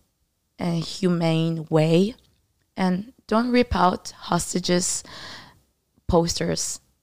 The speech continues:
There are humans behind them that just want to go back home. And that's just,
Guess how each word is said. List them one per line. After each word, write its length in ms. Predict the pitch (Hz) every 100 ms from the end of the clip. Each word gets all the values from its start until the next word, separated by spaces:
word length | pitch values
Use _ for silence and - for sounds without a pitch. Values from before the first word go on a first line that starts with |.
| _ _ _
There 300 | 180 190 202
are 140 | 202
humans 800 | 202 - 175 175 160 160 180 - - 214
behind 440 | 196 165 165 165
them 320 | 170 151 156 - _ _ _ _
that 260 | 185 180 _
just 500 | - 175 160 - - - -
want 240 | 165 170
to 80 | -
go 160 | 202 202
back 240 | 202 190
home. 420 | - 160 165 165 - - - - - _
And 160 | 214 196
that's 380 | 196 190 - -
just, 400 | 233 233 - -